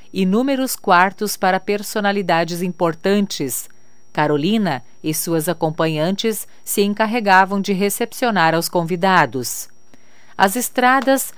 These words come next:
sempre estavam conservadas na região próxima da casa do diretor, diferentemente do restante da colônia.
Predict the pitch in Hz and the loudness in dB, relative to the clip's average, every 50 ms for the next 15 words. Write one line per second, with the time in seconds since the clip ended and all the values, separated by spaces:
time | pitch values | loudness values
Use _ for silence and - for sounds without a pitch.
0 | - - - - - - 285 302 320 311 311 294 262 - - 220 202 208 202 202 | -18 -14 -10 -8 -4 -2 0 0 0 0 -2 -2 -4 -2 2 4 4 4 4 2
1 | 214 214 208 - 233 240 233 - - 247 220 190 175 190 190 208 214 196 175 165 | -2 -4 -2 -2 -2 -2 -2 -2 -2 -2 -2 0 2 2 2 2 2 2 0 -2
2 | 156 - 175 165 165 170 165 156 - - 165 156 165 190 202 202 - 180 175 190 | -2 0 -2 0 0 0 0 -2 0 0 0 0 0 0 0 0 4 6 6 6
3 | 220 - - 233 214 214 208 220 220 - - 190 175 175 165 175 175 170 180 170 | 4 2 -2 -2 -2 0 2 2 0 2 2 2 2 2 2 0 -2 -2 -2 -2
4 | - 190 185 196 202 - - 185 180 185 190 185 - - - - - - - - | -2 -2 -2 -2 -2 0 2 2 4 4 2 0 -2 -12 -20 -20 -20 -20 -20 -18
5 | - - - 214 214 - - 185 165 156 156 160 - 202 185 185 196 226 226 - | -12 -8 -4 -4 -4 -2 -2 0 0 0 -2 -2 -4 -4 -2 -2 -2 -2 -4 -4
6 | 233 208 240 233 247 233 - - - 185 185 185 - 185 190 190 - - 202 196 | -4 -2 0 0 0 -2 -2 -2 -2 -2 -2 -2 -4 -2 -2 -2 0 0 0 2
7 | 202 208 220 214 190 156 139 123 113 | 4 4 4 4 4 2 -2 -6 -6